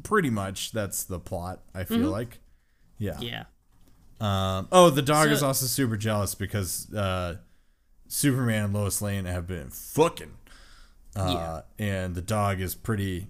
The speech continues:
Speaker 1: upset about the fact that, uh, there's somebody else in Superman's life now. So that gets
Speaker 2: Mm-hmm.
Speaker 1: resolved at the end of the movie when he's like, "Okay, it's fine.
Speaker 2: Yeah.
Speaker 1: I'm happy for the guy."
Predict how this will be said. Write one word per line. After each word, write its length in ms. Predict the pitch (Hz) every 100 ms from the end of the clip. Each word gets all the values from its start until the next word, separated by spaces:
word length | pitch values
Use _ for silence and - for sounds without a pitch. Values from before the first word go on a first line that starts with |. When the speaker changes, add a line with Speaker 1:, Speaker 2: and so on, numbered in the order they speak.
| -
Speaker 1:
upset 380 | 107 - 113 98
about 220 | 90 76
the 60 | 82
fact 320 | 98 90 80
that, 180 | 90 67
uh, 560 | 82 76 73 73 76 80
there's 220 | 92 90
somebody 300 | - 139 135
else 260 | 147 147 156
in 60 |
Superman's 680 | 143 156 143 147 147 151 143
life 320 | 160 170 -
now. 260 | 101 87 58
So 360 | - 117 98 87
that 220 | 110 120
gets 140 | 110 101
Speaker 2:
Mm-hmm. 80 | 104
Speaker 1:
resolved 380 | 92 101 92
at 60 | 85
the 80 | 92
end 100 | 95
of 60 |
the 80 | 90
movie 220 | 78 80
when 100 | 76
he's 140 | 85 95
like, 120 | 131
"Okay, 320 | 151 123 110
it's 160 | 92 -
fine. 240 | 92 87
Speaker 2:
Yeah. 80 | 90
Speaker 1:
I'm 60 | 87
happy 280 | 90 78 78
for 120 | 67
the 100 | 69
guy." 200 | 67